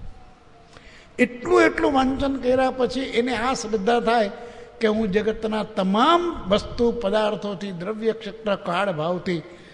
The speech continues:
તદ્દન ભિન્ન છું, અસંગ છું, એવો હું છું અને છતાં શાશ્વત છું, અવિનાશી છું.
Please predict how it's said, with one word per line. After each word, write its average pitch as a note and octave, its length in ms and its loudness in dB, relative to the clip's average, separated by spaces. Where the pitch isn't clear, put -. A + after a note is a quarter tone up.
તદ્દન B3 560 2
ભિન્ન G3 340 2
છું, F#3 280 -4
અસંગ E3 320 -4
છું, - 240 -10
એવો C#4+ 220 6
હું G#3+ 280 6
છું F#3 200 -2
અને F#3 180 -2
છતાં F3 340 -4
શાશ્વત E3+ 600 -4
છું, - 440 -4
અવિનાશી D#3+ 600 2
છું. - 220 -10